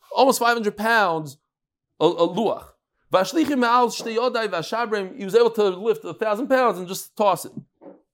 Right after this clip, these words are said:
Tanya Luchos Arkon, Shisha, Rachman, Shisha, Vavin Shloisha, do six by six by three, and therefore we know they were very heavy. Ashir, whatever the material was, whether it's diamond, sapphire, whatever the, the thing was, it was very heavy.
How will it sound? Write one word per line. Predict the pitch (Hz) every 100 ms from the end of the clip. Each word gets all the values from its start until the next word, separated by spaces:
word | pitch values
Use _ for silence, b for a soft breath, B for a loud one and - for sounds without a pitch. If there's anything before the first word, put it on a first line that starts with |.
| _ _ - - -
Tanya | 147 190 175
Luchos | 175 185 165
Arkon, | 185 180 175 180 b b
Shisha, | - 247 - 196
Rachman, | 131 - 127
Shisha, | - 269 - 196
Vavin | 117 113 151
Shloisha, | 220 240 240 208 170 B -
do | 135
six | 185 240
by | 156
six | - 233 -
by | -
three, | - 254 220 - _ _ _ _ _ _ -
and | 147 151
therefore | 214 190
we | 165
know | 170 151
they | 139
were | 135
very | 127 123 104
heavy. | 85 85 - _ _ _
Ashir, | 190 269 247 226 208 196 196 -
whatever | 180 240 247 233
the | 190
material | 180 214 190 139
was, | 107 131
whether | 143 139
it's | 127 117
diamond, | 175 160 147 131 131
sapphire, | 165 160 147 147 131 123 127
whatever | 175 226 220
the, | 175 156
the | 147 151
thing | 302
was, | 277 226 165
it |
was | 165 147
very | 160 127
heavy. | 95